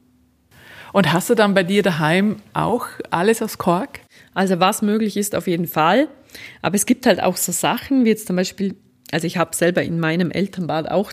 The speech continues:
Speaker 2: unseren Wäschekorb. Aber es gibt manche Sachen,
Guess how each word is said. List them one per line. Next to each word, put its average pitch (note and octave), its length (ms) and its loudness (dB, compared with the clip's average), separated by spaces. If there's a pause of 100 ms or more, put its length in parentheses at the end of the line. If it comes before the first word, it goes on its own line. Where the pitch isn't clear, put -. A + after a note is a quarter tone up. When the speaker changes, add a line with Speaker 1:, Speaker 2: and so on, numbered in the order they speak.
(140)
Speaker 2:
unseren F#3 340 2
Wäschekorb. G3+ 720 2 (560)
Aber F3 80 -2
es F3+ 100 -4
gibt G3 140 -6
manche F3+ 280 -4
Sachen, G#3+ 480 -2